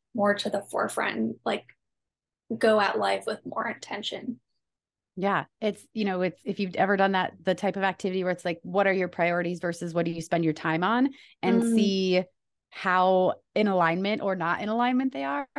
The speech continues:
Speaker 2: I think it, it's a really eye-opening exercise for people to do, um, because a lot of people are like, "Oh, I, you know, prioritize my health. I prioritize, you know, my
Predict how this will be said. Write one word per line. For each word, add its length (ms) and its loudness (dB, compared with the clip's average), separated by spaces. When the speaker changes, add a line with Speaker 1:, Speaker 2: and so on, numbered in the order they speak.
Speaker 2:
I 140 -2
think 260 -4
it, 180 -2
it's 200 -4
a 80 -2
really 240 -2
eye-opening 460 0
exercise 720 0
for 120 -4
people 300 -4
to 140 -6
do, 340 0
um, 260 -2
because 260 -2
a 40 0
lot 160 2
of 80 -2
people 160 -6
are 80 -2
like, 120 -6
"Oh, 40 4
I, 220 2
you 120 0
know, 80 2
prioritize 540 -4
my 80 -8
health. 440 2
I 140 2
prioritize, 680 -4
you 100 -4
know, 80 -2
my 280 0